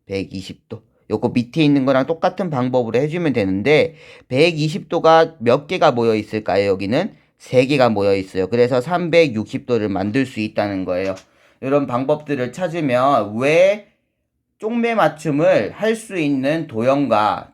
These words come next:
쪽매 맞춤을 할 수 없는 도형을 여러분들이 찾을 수가 있을 거예요. 자, 그럼 두 번째, 두 가지 이상의 정다각형을 이용한 쪽매 맞춤.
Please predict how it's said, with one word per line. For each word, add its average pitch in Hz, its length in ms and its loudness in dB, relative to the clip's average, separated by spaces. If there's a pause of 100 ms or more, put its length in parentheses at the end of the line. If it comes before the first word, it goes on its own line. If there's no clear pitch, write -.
쪽매 190 320 -2
맞춤을 151 760 -2 (180)
할 240 220 -4
수 170 260 -4
없는 131 380 0
도형을 107 720 -2
여러분들이 107 840 -4 (140)
찾을 196 360 -10
수가 113 460 0
있을 117 440 -10
거예요. 95 800 0 (480)
자, 123 280 -2
그럼 139 360 2
두 151 120 -4
번째, 151 680 2 (300)
두 160 120 -8
가지 202 380 2
이상의 180 380 -4
정다각형을 120 880 0
이용한 107 460 -2
쪽매 143 300 0
맞춤. 87 500 -6